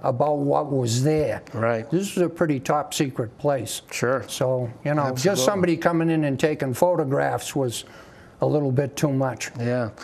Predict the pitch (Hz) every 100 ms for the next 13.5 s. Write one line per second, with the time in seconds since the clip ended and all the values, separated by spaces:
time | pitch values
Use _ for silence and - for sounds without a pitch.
0 | - - - - - 123 - 156 170 156
1 | 127 110 120 120 110 160 147 131 123 117
2 | 113 117 113 110 110 120 110 110 101 -
3 | - - - - - 120 113 110 113 117
4 | - 143 139 143 131 117 127 123 127 127
5 | 127 117 110 123 120 131 120 113 127 120
6 | 131 123 117 117 117 135 127 120 117 127
7 | 120 - - 117 110 131 127 123 113 127
8 | 143 117 117 117 117 113 120 123 113 -
9 | 175 - 113 - - - - - 139 127
10 | 123 120 - - 143 151 151 156 165 -
11 | 165 165 160 165 156 151 139 156 160 160
12 | 143 151 156 190 208 - - 156 135 127
13 | 139 139 139 135 131